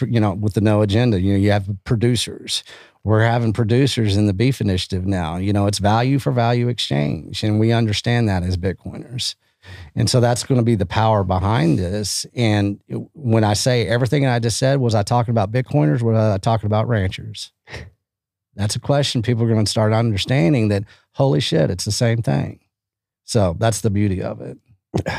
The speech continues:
Speaker 2: Yeah, and Mar-, Marty, would, I'll just, you know, kind of, you were talking about, like, there is a relevance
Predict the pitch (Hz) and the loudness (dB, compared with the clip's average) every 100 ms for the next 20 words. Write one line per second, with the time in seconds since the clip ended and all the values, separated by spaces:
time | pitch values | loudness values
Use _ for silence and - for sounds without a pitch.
0 | - - - _ _ _ _ 156 160 131 | -10 -16 -20 _ _ _ _ 0 0 2
1 | 147 147 135 156 147 139 - - 151 156 | 2 2 2 2 2 0 -2 -4 -2 -2
2 | 139 - - _ 143 117 117 123 117 - | -6 -10 -16 _ -4 -2 0 -2 -4 -8
3 | - _ _ _ _ 180 147 127 120 117 | -20 _ _ _ _ 0 2 0 0 0
4 | 113 107 - _ _ _ _ _ _ - | 0 0 -4 _ _ _ _ _ _ -4
5 | 131 107 _ _ _ _ _ _ _ - | -4 -4 _ _ _ _ _ _ _ -20
6 | 143 135 131 123 107 - _ - 120 131 | -2 2 2 2 -2 -10 _ -4 0 2
7 | 160 180 165 160 - | 2 2 2 0 -2